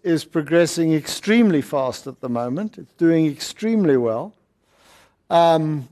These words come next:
it's gr-, uh, it's progressing, but if you look at the bottom, Malaysia and Indonesia,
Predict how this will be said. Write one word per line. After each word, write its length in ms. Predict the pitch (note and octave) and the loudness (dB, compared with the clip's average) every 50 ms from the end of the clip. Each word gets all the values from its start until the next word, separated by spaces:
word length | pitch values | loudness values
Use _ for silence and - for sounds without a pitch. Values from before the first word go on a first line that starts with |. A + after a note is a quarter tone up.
| - - | -8 -6
it's 220 | F3 D#3+ - - | -6 -6 -6 -8
gr-, 180 | _ - F3 F3+ | _ 0 2 2
uh, 340 | F#3+ G3+ F#3 E3+ E3 E3 D#3 - | 2 2 2 0 0 -2 -2 -4
it's 240 | F3 D#3+ C#3 - - | -6 -6 -6 -6 -12
progressing, 840 | - _ _ - E3+ E3 C#3+ E3+ G3 G#3 G3 - - E3 D3 C#3+ C#3+ | -18 _ _ -4 -4 -2 0 2 4 4 2 2 0 0 2 2 2
but 180 | C#3+ D#3 D#3+ F3+ | 0 0 0 0
if 140 | D#3+ - | -2 0
you 80 | G#3 G3+ | 2 2
look 160 | A3+ B3 A#3+ | 2 2 0
at 100 | D4 A3+ | -2 -4
the 80 | - A3 | -4 -4
bottom, 460 | F#3+ A3+ B3 B3 G3+ D3+ C3+ C3 C#3 | 0 0 0 0 0 -2 -4 -4 -2
Malaysia 560 | D3 D#3 E3 F3 G3 A3 A#3+ G#3+ G3+ A#3 A3 | 0 4 4 6 6 4 4 2 0 -2 0
and 100 | G#3 G3+ | 0 0
Indonesia, 920 | G3 G3 G3 F3+ F3+ F#3 F#3+ G#3 A3+ A#3+ G#3+ G3 F3 C3+ A#2 A2+ G#2+ G#2+ G#2+ | -2 -2 -4 -4 -4 -4 -2 0 0 -2 -2 -2 -2 -2 -2 -4 -6 -12 -20